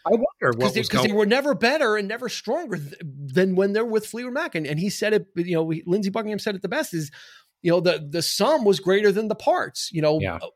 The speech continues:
Speaker 2: taking separately, they're just not as strong. It's not like, you know, Stevie Nicks was popular, but she wasn't a knockout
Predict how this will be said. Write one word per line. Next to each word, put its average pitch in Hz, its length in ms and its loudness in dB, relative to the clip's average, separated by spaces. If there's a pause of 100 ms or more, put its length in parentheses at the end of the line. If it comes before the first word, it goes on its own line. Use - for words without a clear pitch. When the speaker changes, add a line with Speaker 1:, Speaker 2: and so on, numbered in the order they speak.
(220)
Speaker 2:
taking 247 360 0
separately, 196 480 -2
they're 151 280 -4
just 160 180 -6 (120)
not 196 280 -2
as - 100 -2
strong. 262 440 -2
It's - 120 -4
not 247 160 0
like, 269 200 2 (520)
you 202 120 4
know, 190 40 2
Stevie 294 240 -2
Nicks 302 160 -4
was 175 120 -4
popular, 196 560 -2
but 175 120 -2
she - 100 -6
wasn't 320 280 -2
a 180 40 0
knockout 180 680 0